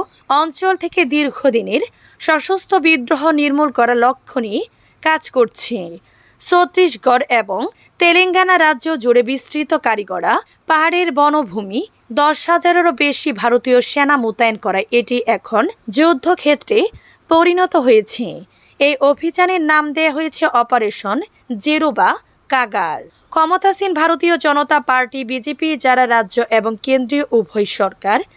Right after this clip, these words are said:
পরিচালনা করছে, তারা নিরাপত্তা অভিযানকে ব্যাপকভাবে জোরদার করেছে। চলতি বছর অন্তত দুইশো এক জন মাওবাদী বিদ্রোহী, যাদের নকশাল নামেও পরিচিত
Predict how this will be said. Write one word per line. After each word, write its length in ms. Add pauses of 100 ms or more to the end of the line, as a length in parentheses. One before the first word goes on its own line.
(160)
পরিচালনা 580
করছে, 420
তারা 220
নিরাপত্তা 640
অভিযানকে 680
ব্যাপকভাবে 760 (340)
জোরদার 560
করেছে। 720 (220)
চলতি 460
বছর 480
অন্তত 420
দুইশো 500
এক 240
জন 220
মাওবাদী 720 (300)
বিদ্রোহী, 720 (360)
যাদের 480
নকশাল 580
নামেও 420 (140)
পরিচিত 680